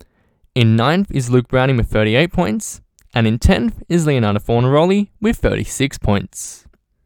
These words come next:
And the top five teams currently in the F I Formula Three Teams Championship going to Austria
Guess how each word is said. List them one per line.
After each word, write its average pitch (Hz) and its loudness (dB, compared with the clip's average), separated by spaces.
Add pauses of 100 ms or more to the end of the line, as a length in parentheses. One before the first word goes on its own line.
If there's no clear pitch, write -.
(1200)
And 120 2 (180)
the 120 0
top 113 2
five 107 2
teams 185 2
currently 113 2
in 107 2
the 107 -2
F 131 -2
I 127 4
Formula 117 -2
Three 110 -2
Teams 196 0
Championship - -2
going 110 2
to 95 -2
Austria 165 0